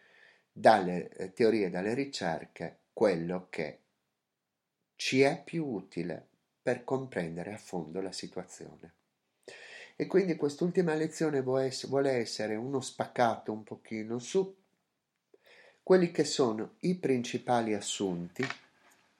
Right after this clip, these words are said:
della cosiddetta ricerca sperimentale condotta in ambito psicologico e anche educativa, e quelli che sono invece, eh, gli assunti,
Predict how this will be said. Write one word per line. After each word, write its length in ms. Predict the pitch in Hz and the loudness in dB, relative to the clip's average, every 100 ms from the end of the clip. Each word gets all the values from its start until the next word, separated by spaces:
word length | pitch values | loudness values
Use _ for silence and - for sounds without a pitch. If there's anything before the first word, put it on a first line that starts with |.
| - - | -20 2
della 300 | 143 160 139 | 6 6 4
cosiddetta 600 | 139 123 123 123 - 104 | -2 2 4 4 4 -2
ricerca 460 | 101 - 123 - | -2 0 0 0
sperimentale 840 | 113 - 107 110 107 104 110 107 107 | -4 -2 -2 -2 -6 0 2 2 -2
condotta 420 | 110 104 107 110 | -6 -4 -4 -4
in 100 | 101 | -6
ambito 340 | 101 104 104 | -4 -6 -6
psicologico 920 | 92 - 92 98 90 101 151 113 - 101 | -8 -8 -6 -2 2 4 4 2 -4 -4
e 100 | 95 | -2
anche 320 | 95 95 98 | -4 -6 -8
educativa, 840 | 87 87 113 - 131 107 107 175 - - - - - _ _ _ _ _ _ _ _ _ | -8 -6 -10 -6 -4 -2 -2 -4 -8 -20 -20 -20 -20 _ _ _ _ _ _ _ _ _
e 160 | - 160 | -6 -2
quelli 260 | 202 156 | -2 -2
che 100 | - | -2
sono 600 | 127 - 151 104 104 131 - - - - - - - | -4 0 0 0 -2 -6 -10 -20 -20 -20 -20 -20 -4
invece, 840 | 160 151 127 104 - - 147 151 - - - - - | -2 2 4 4 -2 -4 -4 -4 -12 -20 -20 -18 0
eh, 260 | 123 104 | 2 4
gli 140 | 113 156 | 2 0
assunti, 920 | 156 - 156 123 104 104 - 147 180 | 0 0 2 2 0 -6 -4 -6 -6